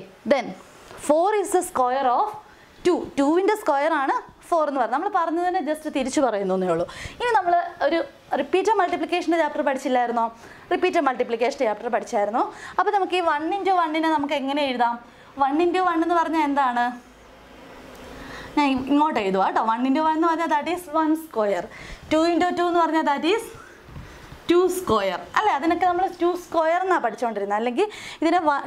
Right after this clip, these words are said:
two raise to two, one raise to two. അതിന് പകരം നമ്മൾ അന്ന് തന്നെ പറഞ്ഞായിരുന്നു, ഉം, power two ആണെങ്കിൽ നമുക്കതിനെ square എന്ന് വിളിക്കാം അല്ലേ? അപ്പോൾ അത് അങ്, അന്ന് പഠിക്കാൻ കാരണം ഇതാണ്. ഇപ്പോൾ one-ൻ്റെ square ആണ് വൺ,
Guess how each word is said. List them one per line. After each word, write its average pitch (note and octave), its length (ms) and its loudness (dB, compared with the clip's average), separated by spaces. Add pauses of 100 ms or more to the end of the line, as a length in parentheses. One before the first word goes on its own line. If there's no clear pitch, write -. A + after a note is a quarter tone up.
(120)
two D#4 80 4 (120)
raise D4 280 -2
to D#4+ 60 2 (120)
two, B3 80 2 (200)
one C#4 200 0
raise C#4+ 240 -2
to D4 60 -6 (100)
two. A#3 60 -2 (100)
അതിന് C4 200 -2
പകരം C#4 240 0
നമ്മൾ C#4 220 0
അന്ന് B3 200 -2
തന്നെ D4 200 2
പറഞ്ഞായിരുന്നു, B3 480 -2 (300)
ഉം, B3+ 220 -4 (240)
power B3+ 320 2 (160)
two D4+ 80 4 (160)
ആണെങ്കിൽ B3+ 360 -2
നമുക്കതിനെ B3 400 -2 (100)
square D#4 460 0
എന്ന് E4 160 2
വിളിക്കാം G3+ 380 -2
അല്ലേ? E4+ 140 2 (460)
അപ്പോൾ B3 120 0 (100)
അത് A#3+ 120 0 (120)
അങ്, B3+ 120 -6 (100)
അന്ന് C#4 200 -4
പഠിക്കാൻ B3 280 -2 (100)
കാരണം G3+ 360 0
ഇതാണ്. F#3+ 320 0 (380)
ഇപ്പോൾ A3 260 0
one-ൻ്റെ D#4 480 2
square A#3 400 0
ആണ് A3+ 160 -2 (100)
വൺ, F#3+ 120 -2